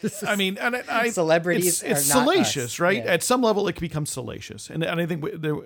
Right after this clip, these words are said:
Speaker 2: I, I had similar experiences way back when, um, with things around the Pacifica Foundation.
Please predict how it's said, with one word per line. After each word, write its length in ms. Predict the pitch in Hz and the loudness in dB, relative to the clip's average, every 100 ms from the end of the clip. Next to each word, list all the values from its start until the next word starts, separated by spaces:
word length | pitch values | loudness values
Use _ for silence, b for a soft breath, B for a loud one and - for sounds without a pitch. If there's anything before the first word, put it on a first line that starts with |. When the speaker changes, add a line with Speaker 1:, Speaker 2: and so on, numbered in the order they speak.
| 143 185 - | -12 -18 -6
Speaker 2:
I, 220 | - - | -4 -2
I 120 | - 151 | -2 -2
had 160 | 156 | -2
similar 260 | - 160 143 | -2 -2 -4
experiences 500 | - 151 143 131 110 | -4 -4 -4 -6 -6
way 140 | 135 | -6
back 340 | 127 131 120 - | -2 -4 -4 -6
when, 300 | 131 117 107 B B B 120 | -6 -8 -12 B B B -10
um, 420 | - 131 123 123 | -4 -4 -4 -6
with 480 | 131 127 - - - | -8 -10 -14 -18 -10
things 180 | 160 156 | -6 -2
around 140 | 147 | -2
the 60 | 151 | -2
Pacifica 480 | 214 330 247 - 135 | -2 -2 -2 -4 -6
Foundation. 640 | 123 120 117 123 - | -6 -8 -8 -10 -12